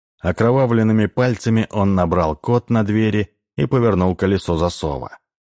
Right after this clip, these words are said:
Толстая стальная дверь поддалась, и Джордж вошёл в хранилище. Внутри было мрачно и душно. Старые кирпичные стены, потёки раствора, выпирающие между рядами.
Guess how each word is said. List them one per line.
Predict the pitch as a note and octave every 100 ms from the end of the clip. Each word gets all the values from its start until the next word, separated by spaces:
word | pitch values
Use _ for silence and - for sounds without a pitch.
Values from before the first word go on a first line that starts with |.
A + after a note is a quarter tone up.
| _
Толстая | F3+ E3+ - E2+
стальная | D#2 F2+ F2 F2 E2
дверь | D#2 E2
поддалась, | - D2+ C#2+ D2+ F#2 G2 - - _ -
и | A2
Джордж | E2+ G2+ A#2+ G#2+
вошёл | G#2+ G2+ F2 D#2+
в |
хранилище. | - F2+ F2 D2+ C2 - - - _ _ _ _ _
Внутри | F#2+ G2 B2+ D3
было | D3 C3 B2+
мрачно | G#2 G#2+ A#2+ - A#2+
и | - A#2
душно. | G2+ F2 - C#2+ C#2 - _ _
Старые | - - E2 D#2+ D2+
кирпичные | D#2+ D2 D#2+ - D#2+ D2
стены, | - G#2+ A2 G#2 F#2+ _ -
потёки | A#2 - C#3+ B2+
раствора, | A2+ G#2 F2 F2 E2 D#2+
выпирающие | D#2+ F2 D#2 F2 F#2+ - G2
между | F2+ E2 D2+ E2
рядами. | F2+ E2+ C#2 A#1+ -